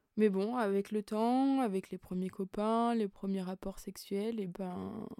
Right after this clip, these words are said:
on commence à apprécier notre poitrine parce que, bah voilà, euh, euh, le garçon la flatte, euh, ils nous disent, bah, j'aime bien,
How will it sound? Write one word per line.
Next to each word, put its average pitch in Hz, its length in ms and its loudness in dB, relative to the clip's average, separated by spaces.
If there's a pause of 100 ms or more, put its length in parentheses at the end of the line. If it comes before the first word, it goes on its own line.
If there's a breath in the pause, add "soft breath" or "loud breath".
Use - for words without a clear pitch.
(840)
on 196 120 -6
commence 196 460 -4
à 202 120 -4
apprécier 190 500 -4
notre 196 220 0
poitrine 220 580 -2
parce 180 220 -8
que, - 100 -6
bah 180 200 -4
voilà, 170 460 -4
euh, 180 160 -6 (840 soft breath)
euh, 180 680 -4 (360)
le 190 120 -2
garçon 185 360 -4
la 175 180 -2
flatte, 190 760 -2
euh, 180 200 -6
ils 180 80 -4
nous 175 100 -2
disent, 180 140 -4
bah, 175 140 -2
j'aime 160 220 -6
bien, 175 420 0